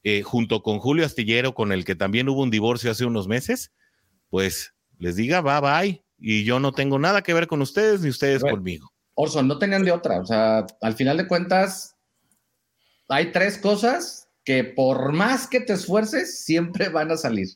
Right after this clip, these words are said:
Speaker 2: El sol, la luna y la verdad, así de simple, o sea,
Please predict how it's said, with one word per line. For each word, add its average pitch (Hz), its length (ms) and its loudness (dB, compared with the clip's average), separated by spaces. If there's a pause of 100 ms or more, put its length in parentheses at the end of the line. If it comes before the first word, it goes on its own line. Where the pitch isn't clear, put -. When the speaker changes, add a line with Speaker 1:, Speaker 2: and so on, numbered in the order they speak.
(540)
Speaker 2:
El 110 180 -2
sol, 180 300 2
la 156 80 4
luna 147 260 0
y 165 40 2
la 151 120 2
verdad, 98 460 0
así 110 300 -4
de 175 120 0
simple, 151 540 -4
o 87 40 -4
sea, 101 280 0